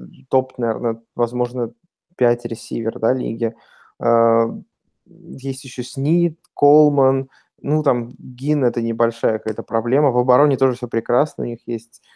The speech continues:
Латимор, есть, э, ну, хрен с ним, Вильямс, который налажал, но, тем не менее, вообще он как бы новичок.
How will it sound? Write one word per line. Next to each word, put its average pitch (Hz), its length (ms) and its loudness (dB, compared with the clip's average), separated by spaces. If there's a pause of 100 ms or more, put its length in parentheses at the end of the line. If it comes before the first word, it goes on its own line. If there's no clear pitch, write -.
(180)
Латимор, 120 880 0 (260)
есть, 123 640 -4
э, 60 640 2 (220)
ну, 131 240 -8
хрен 127 320 0
с - 160 -16
ним, 120 340 -6 (500)
Вильямс, 139 460 0
который 123 320 2
налажал, 123 500 4
но, 127 80 2
тем 123 180 -4
не 123 80 2
менее, 123 220 2
вообще 120 240 0
он 117 140 0
как 117 200 -4
бы 123 80 -2
новичок. 123 560 -4